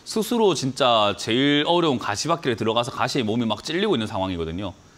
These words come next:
그, 거기에 많이 들어가 있는 상태니까 나오면 나올수록 가시고 들어가도 들어갈수록 가시기 때문에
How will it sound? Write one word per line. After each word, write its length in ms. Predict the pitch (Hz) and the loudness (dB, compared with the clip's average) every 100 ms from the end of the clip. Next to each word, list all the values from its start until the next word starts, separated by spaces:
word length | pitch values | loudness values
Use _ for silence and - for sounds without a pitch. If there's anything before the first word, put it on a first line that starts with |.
| - - - - | -20 -20 -20 -4
그, 160 | 156 | -2
거기에 280 | 143 175 220 | 2 4 6
많이 240 | 185 139 190 | 6 4 4
들어가 300 | 135 147 170 | 2 2 2
있는 140 | 190 | 0
상태니까 680 | 185 165 175 143 143 127 120 | -2 -2 0 0 4 4 4
나오면 360 | 101 147 214 | 4 4 4
나올수록 400 | - 156 196 175 | 2 4 2 0
가시고 640 | - 127 131 107 104 104 98 | 0 -2 -2 0 2 0 0
들어가도 340 | 147 190 190 | 0 2 0
들어갈수록 480 | 147 165 214 196 147 | 0 0 0 -2 -4
가시기 340 | 110 120 135 | -4 -2 -4
때문에 520 | 107 104 104 131 104 | -2 -4 -2 0 0